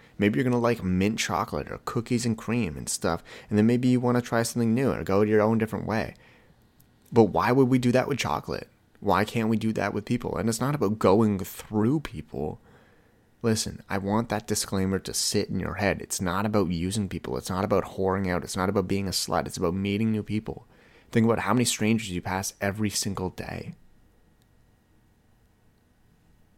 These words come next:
You have no idea who they are. They're living a totally different life than you. How does it not interest you? And if it doesn't, that's okay.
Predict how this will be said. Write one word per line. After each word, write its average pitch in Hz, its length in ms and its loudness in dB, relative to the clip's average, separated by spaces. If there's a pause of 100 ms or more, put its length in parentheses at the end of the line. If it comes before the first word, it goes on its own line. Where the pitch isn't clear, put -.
(180)
You 110 160 -2
have 131 140 0
no 101 240 4
idea 110 220 4
who 104 120 -4
they 90 140 2
are. 90 200 2
They're 98 140 0
living 127 220 0
a 107 60 0
totally 110 360 0
different 101 280 -4
life 104 180 -2
than - 140 -8
you. - 240 -12 (800)
How 113 100 0
does 127 100 0
it 135 40 0
not 117 260 2
interest 110 420 -4
you? - 160 -8
And - 80 -2
if - 80 -6
it 147 60 -8
doesn't, 160 240 0
that's 135 160 -2
okay. 147 440 -4